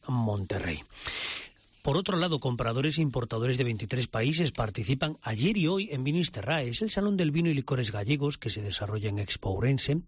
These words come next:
como una herramienta de internacionalización al servicio de las bodegas. Sesenta y cuatro expositores participan en esta feria que cumple su décima edición. El consejero de Medio Rural, José González,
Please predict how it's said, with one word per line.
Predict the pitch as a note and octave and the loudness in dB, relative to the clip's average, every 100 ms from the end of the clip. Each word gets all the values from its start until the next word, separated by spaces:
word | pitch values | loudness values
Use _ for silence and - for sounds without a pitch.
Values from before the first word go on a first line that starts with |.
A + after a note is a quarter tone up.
| - - - - | -10 -18 -18 -4
como | B2+ C#3 | 2 4
una | F#3+ | 4
herramienta | G3+ D#3 D#3+ E3 E3+ | 2 2 2 2 2
de | |
internacionalización | C#3+ B2 A2+ A2+ A#2+ G#2 G2+ G#2 - C#3+ | 2 0 -2 -4 -2 -2 -2 -2 2 2
al | C#3 | 2
servicio | A2+ G#2 A#2+ B2 | 0 -2 -2 0
de | G#2 | -2
las | F#2 | -2
bodegas. | F#2 F2+ F#2+ G#2 | -2 -2 0 2
Sesenta | A#2+ C3+ | 4 4
y | C3+ | 4
cuatro | D#3+ E3 | 2 0
expositores | D3 A#2+ A2 G#2 C3 F#3+ - - - - _ | -2 -2 -4 0 2 2 -2 -12 -20 -20 _
participan | G#2+ G2+ A2 G#2+ A2+ | -6 -2 -2 0 0
en | A2+ | 0
esta | - G2+ | 0 -2
feria | - A#2+ C3 | 0 0 0
que | B2 | 0
cumple | A#2+ A#2 C3+ | 0 2 2
su | B2 A#2 | 2 0
décima | G#2+ - G#2 G2 | -2 0 -2 0
edición. | F2+ - G2 G2 | -2 -2 -2 0
El | A#2+ | 0
consejero | D3 B2+ C#3 D#3 | 2 2 2 2
de | D#3 | 2
Medio | C#3 B2 | 2 0
Rural, | G#2 G#2 A2+ D3 | 0 0 0 0
José | - A#2 | -2 -2
González, | G2+ F#2 G#2+ C3+ - | -2 -2 0 0 -2